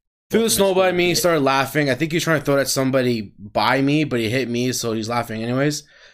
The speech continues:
Speaker 1: I'm like, "Okay, well, I mean, I have just cause to retaliate."
Speaker 2: Yeah. I'd be like,
Speaker 1: So,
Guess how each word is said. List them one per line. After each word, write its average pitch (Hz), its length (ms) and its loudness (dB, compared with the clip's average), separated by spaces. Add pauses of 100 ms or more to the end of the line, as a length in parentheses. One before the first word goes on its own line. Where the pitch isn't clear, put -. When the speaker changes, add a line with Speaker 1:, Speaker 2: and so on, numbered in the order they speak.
(160)
Speaker 1:
I'm 123 100 0
like, 127 320 0
"Okay, 156 320 0
well, 139 380 -2 (280)
I 113 60 -8
mean, 113 520 -6 (180)
I 117 200 2
have 127 280 0
just 131 240 -2
cause 127 320 0
to 131 80 -2
retaliate." 123 680 -2 (200)
Speaker 2:
Yeah. 170 160 -4 (220)
I'd 123 80 -14
be 123 80 -6
like, 117 60 -8
Speaker 1:
So, 143 460 0